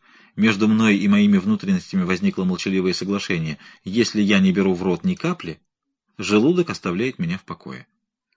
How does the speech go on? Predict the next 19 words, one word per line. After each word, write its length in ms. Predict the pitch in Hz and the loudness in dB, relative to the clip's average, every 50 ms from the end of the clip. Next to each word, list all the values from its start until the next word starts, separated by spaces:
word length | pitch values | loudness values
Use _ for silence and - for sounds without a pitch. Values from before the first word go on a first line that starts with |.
| _ _ _ _ _ _ _ _ _ _ _ _ _ _ _ _ _ _ _ _ _ _ | _ _ _ _ _ _ _ _ _ _ _ _ _ _ _ _ _ _ _ _ _ _
Атроник-Сити 760 | 156 156 165 - 156 156 156 147 - - - 180 170 - 165 | -2 -2 0 2 0 0 0 -2 -4 -2 -2 -2 0 0 0
производит 540 | - 147 143 139 123 131 151 156 143 135 - | 2 2 2 2 2 2 0 0 0 -2 -4
на 100 | 135 123 | -6 -2
человека 420 | - 139 139 139 139 131 - 131 | 0 0 2 2 2 0 0 -2
с 40 | 113 | -4
Земли 300 | 107 117 127 135 131 123 | -2 -4 -2 0 0 0
такое 300 | - 117 - - 123 117 | 0 -2 0 0 0 2
же 100 | 107 110 | 2 0
гнетущее 500 | 117 120 123 - 120 101 - - 104 95 | -2 -4 -2 -2 -2 -2 -2 -2 -4 -4
впечатление, 600 | - - - - 104 - 120 131 135 127 113 95 | -4 -6 -8 -8 -6 -4 -4 -4 0 0 0 0
как 240 | - 110 101 - 113 | 0 -2 -2 -2 -6
и 80 | 104 | -8
турецкие 540 | - - 117 120 117 104 - - - 110 107 | -4 -2 0 0 0 0 -2 -4 -2 -2 0
бани 260 | 98 113 117 120 120 | 0 0 0 0 -2
при 160 | 107 - 110 | -2 -2 0
ярком 320 | 104 104 104 - - 113 113 | 0 0 0 -2 -6 -10 -10
свете. 500 | - - 104 85 76 - - - - - _ _ _ _ _ _ _ _ _ _ _ _ _ | -8 -6 -6 -6 -6 -8 -12 -18 -20 -20 _ _ _ _ _ _ _ _ _ _ _ _ _
Город 380 | 95 95 127 151 156 143 - 139 | -8 0 2 2 2 2 2 2
разбит 560 | 127 127 110 107 117 127 120 - - - | 0 0 0 0 0 -2 -2 -2 -6 -16